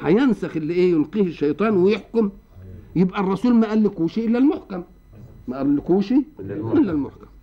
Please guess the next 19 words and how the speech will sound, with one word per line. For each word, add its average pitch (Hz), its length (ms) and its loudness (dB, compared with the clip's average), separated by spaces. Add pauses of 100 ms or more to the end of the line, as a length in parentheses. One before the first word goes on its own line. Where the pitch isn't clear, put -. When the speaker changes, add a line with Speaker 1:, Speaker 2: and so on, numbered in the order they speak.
(560)
Speaker 1:
ثم 302 280 0
تعالى 240 360 -4
ابحث - 280 -8
بقى 202 180 -4
في 156 80 -4
الآية 202 280 -4
بحث 180 280 -8
كده 208 180 -4
بالعقل 165 400 -4
كده. 107 200 -12 (1500)
أولًا، 226 400 2 (160)
ما 208 200 2
هو 196 220 -2
الرسول؟ 131 380 -10 (2000)
الرسول 240 580 0 (540)
Speaker 2:
مبلغ. 123 200 -6
Speaker 1:
إنسان 175 380 -2 (1300)
أوحي 196 460 0 (140)
إليه 147 600 -2